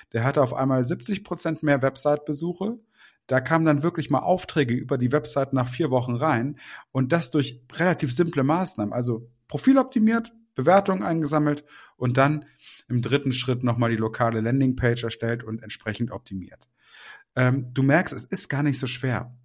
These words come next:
Und wenn du dich damit nicht befassen willst, kann ich das verstehen. Das ist nicht dein Kerngeschäft.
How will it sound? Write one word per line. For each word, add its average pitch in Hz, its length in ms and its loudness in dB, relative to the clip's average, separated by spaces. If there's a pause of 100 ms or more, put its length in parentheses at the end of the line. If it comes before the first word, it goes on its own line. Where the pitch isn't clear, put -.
(100)
Und 127 280 2
wenn 131 140 2
du 147 80 -2
dich 156 160 -2
damit 143 260 2
nicht 127 160 -2
befassen 139 420 -2
willst, 131 220 0
kann 131 140 0
ich 143 100 4
das 131 140 -2
verstehen. 135 320 0
Das 117 100 -2
ist 127 160 -4
nicht 127 140 -2
dein 123 100 2
Kerngeschäft. 127 720 -2